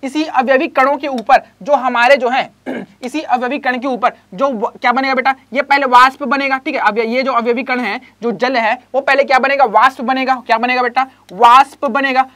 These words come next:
अब वाष्प जो बनता है वो फा-, वापस से, वापस से क्या हो बेटा? इवेपोरेट होता है। क्या होता है? वापस से क्या होता है बच्चे? जो वाष्प बनता है वो वापस से क्या बनेगा?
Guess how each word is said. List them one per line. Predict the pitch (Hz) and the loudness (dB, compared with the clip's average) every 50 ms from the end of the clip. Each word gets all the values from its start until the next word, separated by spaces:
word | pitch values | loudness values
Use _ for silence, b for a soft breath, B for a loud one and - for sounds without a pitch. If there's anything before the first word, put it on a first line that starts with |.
| b b | b b
अब | 233 254 262 240 | 0 0 2 6
वाष्प | 254 254 285 277 - 320 | 6 6 6 6 4 0
जो | 302 233 311 | -6 -4 -2
बनता | 254 269 254 262 233 294 | -2 -2 -2 0 2 2
है | 294 302 262 - b b b - | 4 4 2 0 b b b -6
वो | 240 285 | -4 -4
फा-, | 294 262 - 254 254 247 - _ _ - | -4 -2 0 0 0 0 -2 _ _ -10
वापस | 247 247 233 233 226 226 269 277 277 | -4 0 4 4 4 4 2 -4 -4
से, | 277 220 | -4 0
वापस | 202 220 214 214 - 285 269 | 2 2 2 2 0 -4 -6
से | 294 269 | -4 -2
क्या | 269 262 | 0 0
हो | 254 | 0
बेटा? | 254 262 269 269 269 b b b - | 0 -2 -4 -4 -6 b b b -6
इवेपोरेट | 262 277 269 262 269 269 277 277 277 247 | -4 -2 -2 -2 -2 0 2 2 2 4
होता | 285 254 254 269 262 | 2 2 2 2 0
है। | 262 | 0
क्या | 247 254 262 | 2 2 0
होता | 254 254 262 | 2 0 -2
है? | 262 262 b b b | -4 -4 b b b
वापस | 233 233 - 285 285 | 4 4 4 4 0
से | - 294 | 0 0
क्या | 240 277 | 2 2
होता | 277 269 | 4 4
है | 254 | 2
बच्चे? | 262 262 277 | 0 -2 -4
जो | 226 233 254 | -4 -4 0
वाष्प | 208 214 226 262 269 277 | 4 4 4 4 2 0
बनता | 208 226 220 202 269 254 | -6 -4 -2 2 2 4
है | 214 180 185 254 302 b b b b | 4 4 2 0 0 b b b b
वो | 208 262 262 | 4 6 8
वापस | 262 240 - - 311 302 | 8 6 6 6 2 0
से | 311 294 | 0 0
क्या | 240 285 277 | 2 2 4
बनेगा? | 285 285 285 277 302 | 4 4 2 2 2